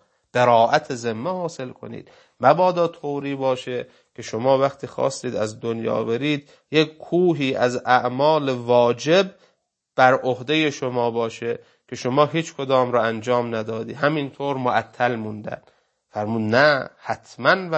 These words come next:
قطعاً برید دنبال انجام دادن این وظایف. «و بین لکم من وظایفه»،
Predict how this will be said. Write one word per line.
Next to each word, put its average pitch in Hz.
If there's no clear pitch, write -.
قطعاً 139
برید 151
دنبال 131
انجام 117
دادن 120
این 135
وظایف. 113
«و 120
بین 220
لکم 208
من 190
وظایفه»، 143